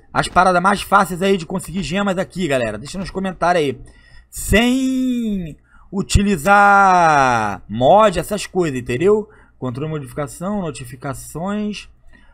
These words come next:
Não, sangue sim. Beleza, salvar na nuvem já tá.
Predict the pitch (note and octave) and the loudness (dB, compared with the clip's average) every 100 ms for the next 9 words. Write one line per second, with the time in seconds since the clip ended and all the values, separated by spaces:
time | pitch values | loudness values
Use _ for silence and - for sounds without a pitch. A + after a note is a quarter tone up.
0 | _ G2 A#2+ F3+ A3 - D3+ F3+ E3 C#3 | _ -8 -4 -4 -4 -8 -8 -8 -8 -12
1 | - G3 G#3 A#3 A#3+ C4 _ _ - - | -12 -8 -6 -6 -10 -14 _ _ -20 -20
2 | F#2+ A#2 C3+ B2+ F3 G3 F#3+ - C#3+ C#3 | -8 -4 -2 0 0 0 -4 -6 -2 0
3 | C#3 C#3 C3+ C3 B2+ D3+ - D#3 G3+ C4 | 0 -4 -4 -6 -4 -6 -4 -2 0 -2